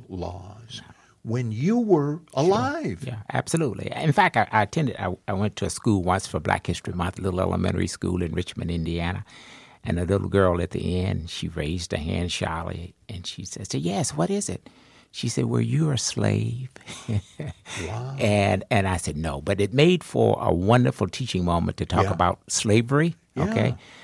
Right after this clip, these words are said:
Speaker 2: Uh, then, but also talk about people being slave to things now.
Speaker 1: Right.
Speaker 2: Yeah.
Speaker 1: And, uh, much of Jim Crow, much of, uh, uh, uh, the history post-Civil War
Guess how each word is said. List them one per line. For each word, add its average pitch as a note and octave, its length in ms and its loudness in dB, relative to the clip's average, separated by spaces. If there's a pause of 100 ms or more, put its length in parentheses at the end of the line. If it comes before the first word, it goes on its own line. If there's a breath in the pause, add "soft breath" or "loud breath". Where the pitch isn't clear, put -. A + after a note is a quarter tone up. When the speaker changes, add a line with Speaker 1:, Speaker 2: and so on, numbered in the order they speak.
(160 loud breath)
Speaker 2:
Uh, F#2 280 2
then, B2 500 8
but G2 120 4
also F#2+ 300 4
talk G2 260 0
about F#2 300 0
people F#2+ 260 0
being F2 220 0
slave G2+ 460 2
to E2+ 80 2
things F2+ 640 0
now. E2 600 -4
Speaker 1:
Right. G2+ 420 0
Speaker 2:
Yeah. D2 220 -10 (500 soft breath)
Speaker 1:
And, C#3+ 380 4
uh, C3 220 6
much D3 340 4
of C#3 180 4
Jim D#3 300 2
Crow, D#3 280 4
much C3 340 2
of, C3 240 4
uh, A2+ 320 2
uh, - 40 -2
uh, G2 560 0 (400 loud breath)
the A#2 160 6
history D3 540 2
post-Civil C#3 1200 2
War C#3 480 6